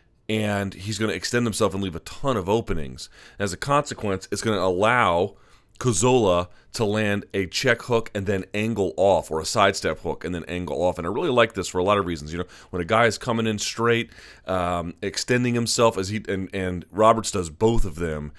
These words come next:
it gives you an opportunity. What's interesting i-, is about the distance on this one. Roberts wasn't all that close, but he was leaning so far forward. Number one, he didn't have great defense, and number two,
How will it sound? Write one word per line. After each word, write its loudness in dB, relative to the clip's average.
it -8
gives -2
you 0
an 2
opportunity. -2
What's -4
interesting -2
i-, 4
is 0
about 0
the -6
distance -6
on -2
this -4
one. -6
Roberts 4
wasn't 2
all 2
that 0
close, 0
but -4
he 0
was -2
leaning 0
so 6
far 4
forward. 4
Number 0
one, -2
he -2
didn't -4
have -4
great 0
defense, -6
and -4
number -4
two, -2